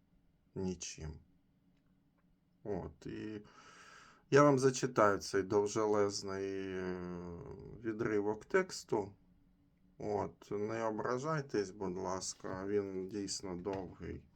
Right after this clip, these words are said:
Але, мабуть,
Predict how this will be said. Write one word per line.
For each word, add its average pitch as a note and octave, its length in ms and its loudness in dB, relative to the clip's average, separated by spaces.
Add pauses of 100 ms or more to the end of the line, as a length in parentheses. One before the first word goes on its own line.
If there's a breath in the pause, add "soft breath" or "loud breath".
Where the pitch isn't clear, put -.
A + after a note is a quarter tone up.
(1200 loud breath)
Але, A2+ 580 2 (180)
мабуть, G#2 760 2